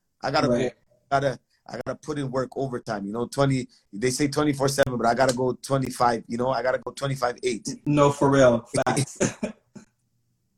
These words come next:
Speaker 1: And, um, okay, so we got a question here right now. This comes from, uh, T Girl four. How do you get brand deals and sign up with big brands? You know, we seen you link up with McDonald's. We seen you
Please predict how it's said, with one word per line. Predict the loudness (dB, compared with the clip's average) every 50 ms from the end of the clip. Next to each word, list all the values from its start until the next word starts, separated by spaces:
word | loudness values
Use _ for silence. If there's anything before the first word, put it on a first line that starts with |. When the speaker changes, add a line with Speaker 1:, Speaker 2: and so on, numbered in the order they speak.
| _ _ _ -20 -20 -20 _ _ _ _
Speaker 1:
And, | -2 -2 0 2 4
um, | 4 4 2 0 -4 _ -8 -4
okay, | -4 -4 -2 -4 -6 -4
so | -2 -2 -2 -2 -4 _ _ _ -2
we | 2 2
got | 4 4
a | 2
question | 0 -2 -4 -4 -2 -2 0
here | 0 2 2
right | 2 0 -2
now. | -2 -4 -4
This | -4 -6 -8
comes | -6 -4 -4 -4 -4 -6
from, | -6 -4 -4 -2 -2 -2
uh, | -2 -2 -4 -8 _ _ _ _ _ _ -10
T | -6 -4 -4 -4
Girl | 0 2 2 2 2
four. | 2 -2 -2 -2 -2 -2
How | 0 2 4 4 4
do | 4 2
you | -2 -6
get | -6 -2 0 0 0 -2 -4
brand | -2 0 0 0 0 -4 -6
deals | -8 -8 -8 -10 -10
and | -10 -10 -10 -10
sign | -8 -6 -4 -4 -2 -4
up | -4 -4 -6
with | -6 -6 -6 0 4
big | 4 4 4 0 -2
brands? | -2 0 0 0 -4 -8 -12 -14 -16 -20 -10 -6
You | 0 0
know, | 2 2
we | 2 0
seen | 0 2 4 4 4 6
you | 4 4 2 2 -2 -2 2
link | 4 4 4 4 4
up | 2 2 2
with | 0 -2 -2
McDonald's. | -2 -4 0 4 4 6 6 6 6 4 2 2 2
We | 0
seen | 0 2 2 4 4 4
you | 2 0